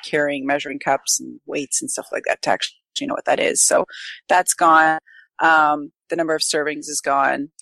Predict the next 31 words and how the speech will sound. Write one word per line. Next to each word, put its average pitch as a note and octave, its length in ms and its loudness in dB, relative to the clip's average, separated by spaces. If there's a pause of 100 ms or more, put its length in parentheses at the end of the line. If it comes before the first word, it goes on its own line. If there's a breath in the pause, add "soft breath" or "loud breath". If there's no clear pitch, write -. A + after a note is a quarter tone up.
(140)
Um, D3+ 720 -2 (300)
and D#3 440 4 (400)
the D3+ 60 0
biggest F3 320 4
thing D#3+ 160 0
is D#3 120 -4
they've D3+ 200 0
divided D#3 460 4
up D#3 100 4 (160)
the D3 80 -4
plate. F#3+ 460 2 (560 soft breath)
So - 100 -12
it's - 120 -8
a - 60 -14
big E3 140 0 (100)
plate. D#3 360 0
So D3 80 -8
half D#3 360 0
it's - 160 -4
covered D3+ 360 -4
in D3+ 80 -12 (340)
fruits E3 260 -4
and E3 120 -6
veggies. D3+ 420 0
The, D3 460 0
uh, D3 280 4
quarter E3 300 2
of D#3 80 2
it D#3 240 4
is D#3 460 2
grains. D#3+ 560 0